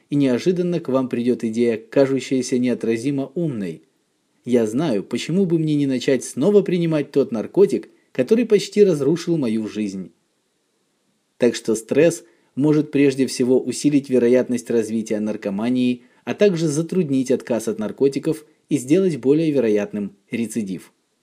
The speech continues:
Почему же всё вышеупомянутое с некоторыми людьми происходит чаще, чем с другими? В своей чрезвычайно интересной работе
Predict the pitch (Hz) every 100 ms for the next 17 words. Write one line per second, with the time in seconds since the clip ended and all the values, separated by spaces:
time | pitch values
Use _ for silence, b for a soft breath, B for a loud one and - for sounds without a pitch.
0 | _ _ _ _ _ _ _ - 107 127
1 | 214 175 165 - - - 190 165 139 123
2 | 110 147 190 151 110 98 - - 151 160
3 | 139 131 127 120 113 175 190 151 135 -
4 | 117 107 - 175 196 196 185 160 156 127
5 | 123 120 113 107 85 - _ _ _ _
6 | _ _ _ _ _ _ - - 123 185
7 | 208 - 160 151 151 147 156 135 120 113
8 | 120 110 113 107 101 101 180 175 92